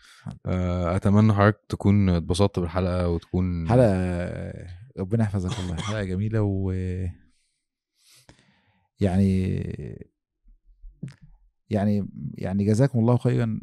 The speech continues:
Speaker 1: وطبعًا يعني الإخوة فويت والله جزاهم الله خيرًا. وإحنا في زمن، آه، يعني أختم به، آه، إحنا في زمن يعني، آه، الدين فيه يحتاج إلى، آه، بذل.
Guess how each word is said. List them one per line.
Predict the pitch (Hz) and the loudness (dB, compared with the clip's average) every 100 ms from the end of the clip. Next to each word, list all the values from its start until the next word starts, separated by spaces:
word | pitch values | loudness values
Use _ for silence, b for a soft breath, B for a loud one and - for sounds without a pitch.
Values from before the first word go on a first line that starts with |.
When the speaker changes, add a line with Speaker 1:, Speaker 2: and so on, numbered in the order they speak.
| - | -6
Speaker 1:
وطبعًا | 92 95 110 110 98 90 92 | -4 -2 0 0 0 -2 -4
يعني | 90 92 | -6 -6
الإخوة | 98 - 101 | -6 -4 -6
فويت | - 104 - | -4 -6 -4
والله | 95 95 101 | -4 -4 -4
جزاهم | 95 98 | -4 -4
الله | 95 95 | -4 -4
خيرًا. | - 98 95 92 _ _ _ _ _ _ _ _ _ _ _ _ _ - - B B B | -4 -4 -4 -8 _ _ _ _ _ _ _ _ _ _ _ _ _ -20 -12 B B B
وإحنا | 107 110 120 | -2 -2 -2
في | 110 | -2
زمن، | 107 151 147 104 87 | 0 0 0 -2 -6
آه، | 67 92 90 92 | -8 -6 -6 -8
يعني | 87 95 95 87 | -8 -8 -6 -6
أختم | 101 - 101 | -8 -6 -4
به، | 110 120 113 107 113 _ _ - | -2 -2 -4 -6 -12 _ _ -12
آه، | 92 92 98 | -10 -8 -10
إحنا | - 113 | -8 -6
في | 98 | -2
زمن | 135 147 113 98 | -2 -2 -4 -6
يعني، | - 87 92 90 87 - - - - - - _ _ _ | -10 -10 -8 -8 -10 -14 -18 -20 -20 -20 -20 _ _ _
آه، | - - - - - | -20 -20 -20 -20 -14
الدين | 92 117 139 | -4 -2 -2
فيه | 117 139 135 107 | -2 -4 -4 -6
يحتاج | 98 123 123 | -6 -4 -4
إلى، | 107 110 113 110 107 - _ | -4 -4 -4 -6 -8 -10 _
آه، | - - 85 87 87 - - - - - - - | -20 -16 -14 -14 -14 -16 -16 -18 -18 -20 -20 -8
بذل. | 95 87 | -6 -6